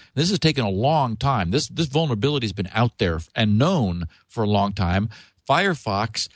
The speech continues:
fixed it promptly th-, themselves. So even Firefox on Windows had not been vulnerable. Finally, now nothing is. But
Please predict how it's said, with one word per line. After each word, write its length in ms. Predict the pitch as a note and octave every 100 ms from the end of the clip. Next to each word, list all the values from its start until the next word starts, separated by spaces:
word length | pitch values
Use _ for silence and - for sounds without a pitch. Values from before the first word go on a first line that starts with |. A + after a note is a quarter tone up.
| _ _
fixed 440 | - C3+ - -
it 180 | A#2+ - _ _ -
promptly 720 | - D3 E3+ - E2+ E2+ F#2+ - _ -
th-, 160 | B2+ A2
themselves. 760 | A2 F#2+ - D3 G#2+ F2 -
So 260 | - - B2
even 220 | D#3 C#3+
Firefox 580 | - C#3 C#3+ B2 B2 A2+
on 80 | G#2
Windows 360 | C#3 C#3+ F#2+
had 140 | G2+ G2
not 260 | B2 D3
been 140 | - F#2
vulnerable. 640 | E2 F2+ E2+ D#2+ F2+ G2+ - _ _
Finally, 400 | A#2+ C#3 C3+ A#2+
now 480 | A#2+ C3+ B2 B2 - - _ -
nothing 380 | C#3+ - A#2+
is. 320 | G2 D#2 C#2+ - - _ -
But 300 | G2+ C3+